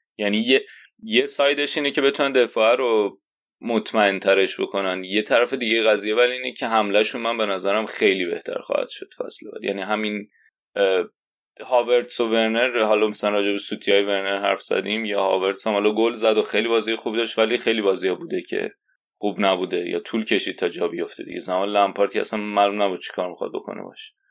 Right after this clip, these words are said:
اه، اینی که این دوتا هم به نظرم فصل بعد خیلی تغییر می‌کنن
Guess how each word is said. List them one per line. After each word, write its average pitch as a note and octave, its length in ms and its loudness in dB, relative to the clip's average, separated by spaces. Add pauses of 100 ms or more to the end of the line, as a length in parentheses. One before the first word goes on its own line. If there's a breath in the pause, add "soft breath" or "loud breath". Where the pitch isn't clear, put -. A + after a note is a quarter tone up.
(260)
اه، G2 380 4 (100)
اینی A2 200 0
که A#2 100 -2
این C3 160 0
دوتا B2 300 4
هم B2+ 80 4
به A#2+ 80 4
نظرم G#2+ 360 2
فصل G#2 420 0
بعد G#2+ 200 6
خیلی G#2 640 0
تغییر E2+ 380 0
می‌کنن C#2+ 440 -16